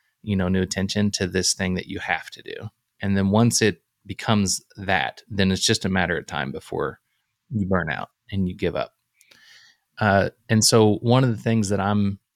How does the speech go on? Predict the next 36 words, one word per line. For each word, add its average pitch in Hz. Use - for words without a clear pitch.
trying 135
to 127
wrap 117
my 104
mind 104
around 101
and, 98
and 101
create 98
a 92
game 95
plan 92
for 92
is, 95
and 107
I 113
think 160
this -
is 95
not 104
new, 95
this 98
is 95
fairly 85
common 92
in 92
the 87
marketing 92
world, 87
but 90
this 104
idea 107
of 95
kind 107
of -
creating 101